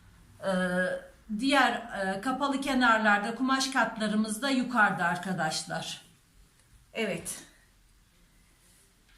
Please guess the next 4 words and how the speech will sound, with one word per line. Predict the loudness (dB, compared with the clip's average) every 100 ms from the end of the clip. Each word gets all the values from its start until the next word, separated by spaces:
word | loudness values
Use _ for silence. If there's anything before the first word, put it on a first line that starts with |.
| -16 -8
Pançomuzu | 2 2 2 0 -2 -2 -2 -2 -4 -6 -8 -14 -20 -20 -20 -20 -20 -20 _ _ _ _ _ _ _ _ _ -6
kesmek | -2 -2 -2 -2 -2
için | -4 -4 -4 -2
öncelikle | 0 2 0 -2 -4 -4 -2 -2 -4